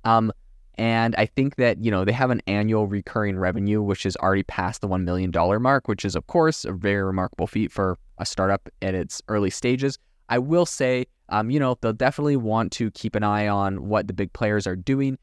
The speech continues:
making sure that they're building, like, a full tool and not just a,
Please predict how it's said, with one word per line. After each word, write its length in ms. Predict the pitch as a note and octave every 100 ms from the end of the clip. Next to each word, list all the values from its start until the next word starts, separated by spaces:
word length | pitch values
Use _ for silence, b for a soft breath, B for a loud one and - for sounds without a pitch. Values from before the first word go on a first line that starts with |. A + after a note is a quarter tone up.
| _ -
making 260 | C#3 D3
sure 160 | - C3+
that 160 | A#2
they're 160 | A2+ G#2+
building, 380 | G#2+ G#2+ G#2+ G#2+
like, 200 | F#2+ -
a 100 | F#2+
full 380 | G2 - A2 G2+ -
tool 440 | - A2 G2+ G2+
and 120 | F#2+
not 220 | F#2+ F#2
just 380 | - G2 F#2+ - - _ _
a, 360 | G2+ G2+ F#2+ F#2